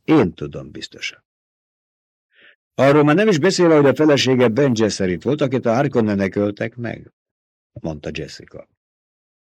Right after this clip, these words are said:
Tehát ez lett a sorsa, mondta Howard. Nem hallottad a hangjában a gyűlöletet, amikor kiejti Harkonnen nevet? Tudod jól, hogy nincs Ben Gesserit hallásom, mondta Howard. Mi kevert engem ilyen aljas gyanúba?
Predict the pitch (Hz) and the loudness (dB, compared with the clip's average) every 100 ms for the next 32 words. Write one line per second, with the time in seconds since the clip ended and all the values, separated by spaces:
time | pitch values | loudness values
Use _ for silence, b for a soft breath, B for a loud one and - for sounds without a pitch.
0 | _ _ - 117 104 98 98 87 82 78 | _ _ -6 -4 -4 -4 -6 -6 -8 -10
1 | 80 78 78 76 - - - _ _ _ | -10 -8 -8 -12 -14 -16 -20 _ _ _
2 | _ _ - 92 85 82 85 85 85 B | _ _ -10 -8 -8 -8 -6 -6 -8 B
3 | B B - 131 135 151 180 180 175 165 | B B -2 0 4 4 4 4 4 4
4 | 156 151 147 127 117 311 151 147 131 127 | 4 4 4 2 4 4 6 4 2 2
5 | 131 127 123 117 - 143 123 120 117 113 | 0 2 0 0 0 0 2 2 0 -2
6 | 101 117 113 110 131 135 - _ _ _ | -4 -2 -2 -2 -4 -6 -8 _ _ _
7 | _ _ _ _ - 160 143 117 113 113 | _ _ _ _ 2 4 4 4 4 4
8 | 110 101 92 107 104 95 101 104 95 95 | 4 4 2 -2 -2 0 0 0 0 -2
9 | 95 90 85 92 90 85 82 - - - | -2 -4 -4 -4 -4 -4 -6 -10 -14 -20
10 | _ _ _ _ _ _ - 92 80 80 | _ _ _ _ _ _ -8 -8 -6 -10
11 | 73 69 _ _ _ _ _ _ _ _ | -10 -16 _ _ _ _ _ _ _ _
12 | - 95 214 202 156 101 85 85 85 80 | -8 -4 -2 0 0 -2 -4 -6 -6 -8
13 | 76 69 - _ _ 101 98 90 98 90 | -8 -12 -18 _ _ -4 -2 0 0 0
14 | 82 78 82 73 73 67 - - | -2 -6 -8 -8 -12 -16 -20 -20